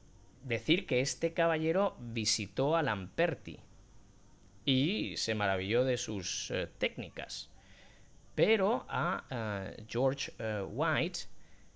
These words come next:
Ernest George White, le comentó que l-, había una técnica de cantar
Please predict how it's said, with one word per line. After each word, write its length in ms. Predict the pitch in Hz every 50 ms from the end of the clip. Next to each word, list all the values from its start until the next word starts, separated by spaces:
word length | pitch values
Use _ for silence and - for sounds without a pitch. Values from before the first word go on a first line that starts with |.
| - - - - - - - 107
Ernest 400 | 113 117 120 123 113 107 - -
George 240 | 110 110 107 -
White, 340 | 127 117 127 147 175 180 - -
le 520 | - 117 113 110 113 131 170 190 - - - - -
comentó 480 | - 160 175 185 175 180 - 185 185
que 300 | 180 - 139 127 - - - - - - - - - - -
l-, 340 | - 120 107 101 - - -
había 300 | - 113 123 147 165 170
una 280 | 180 185 190 196 190 190
técnica 560 | - 202 - - 196 190 180 - 196 220 254 - - - - - - 101 113 123
de 140 | 135 120
cantar 460 | - - 165 170 156 160 165 - -